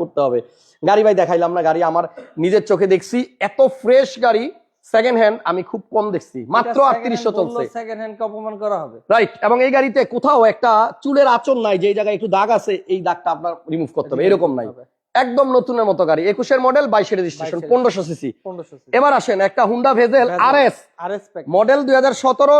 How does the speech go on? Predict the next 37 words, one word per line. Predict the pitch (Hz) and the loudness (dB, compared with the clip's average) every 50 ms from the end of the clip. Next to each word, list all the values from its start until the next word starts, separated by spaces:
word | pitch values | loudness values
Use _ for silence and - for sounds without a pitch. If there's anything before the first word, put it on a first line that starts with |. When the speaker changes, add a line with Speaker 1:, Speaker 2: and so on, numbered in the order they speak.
| 277 247 | 4 4
Speaker 1:
রেজিস্ট্রেশন | 254 262 247 - - 240 - 269 254 240 | 2 0 -2 -6 -10 -8 -6 -6 -4 -2
দুই | 240 240 233 | -2 -2 0
হাজার | 214 262 285 339 - - _ _ _ _ _ _ | 0 -2 -2 -4 -6 -10 _ _ _ _ _ _
বাইশ। | 147 143 170 220 | -4 0 2 4
Speaker 2:
বাইশ। | 233 226 190 156 - - - - - _ _ _ _ _ _ _ _ - | 4 4 2 0 -4 -10 -18 -20 -20 _ _ _ _ _ _ _ _ -4
Speaker 1:
এটা | 170 190 214 226 | -2 -2 -2 0
কিন্তু | 208 226 214 185 | 0 2 2 2
আরএস। | 175 170 160 143 - - - | 2 2 0 0 -4 -8 -10
Speaker 2:
এটা | - - | -10 -6
Speaker 1:
আচ্ছা, | 190 - 233 | -4 -2 -4
Speaker 2:
অরিজিনাল | 202 202 180 196 202 220 | -2 0 0 0 0 0
Speaker 1:
অরিজিনাল | 220 226 262 277 277 269 | -2 0 0 2 4 4
Speaker 2:
আরএস। | 254 247 | 4 4
Speaker 1:
আরএস | 254 220 - - | 2 0 0 -4
কিনা? | 240 240 240 214 196 208 233 - _ _ _ _ _ _ _ _ _ _ - | -4 -2 0 2 2 0 -2 -4 _ _ _ _ _ _ _ _ _ _ 0
কালো | 240 247 254 262 254 226 | 2 2 4 4 4 2
আমরা | 226 240 247 202 196 | 2 0 -2 -2 -2
বুঝাই | 208 196 226 226 214 208 | 0 2 2 2 0 -2
দিছিলাম | 170 - 233 226 208 208 202 | -6 -4 -2 0 0 2 0
আগে | 202 202 214 220 180 | 0 0 0 -2 0
যে | 185 185 180 | 0 0 2
লাল | 180 196 214 214 220 | 2 2 2 2 2
গাড়ি | 208 202 202 196 | 2 2 2 0
হইলে | 220 214 220 - - 196 | 2 0 0 0 0 0
কালো | 185 202 220 208 165 | 2 2 2 2 4
বর্ডার | 165 175 185 196 185 - | 2 2 2 0 0 -2
থাকবে | 220 196 190 214 202 214 | -4 -2 -2 -2 -2 -2
নিচে | 202 - - 233 226 - | -4 -2 -2 -2 -2 -2
পুরাটা, | 226 220 220 208 185 208 214 202 | -2 0 0 2 2 2 2 2
এই | 190 180 208 | 0 2 0
যে, | 233 277 - _ _ _ _ _ _ _ - 170 | 0 0 -2 _ _ _ _ _ _ _ -2 0
এবং | 185 202 208 208 | 2 2 2 2
এই | 202 196 | 2 2
যে | 196 190 | 2 2
এটা | 202 196 202 | 2 0 0
থাকবে | 202 175 175 165 175 | -2 -2 -2 0 0
কালো। | 170 165 143 | 0 0 0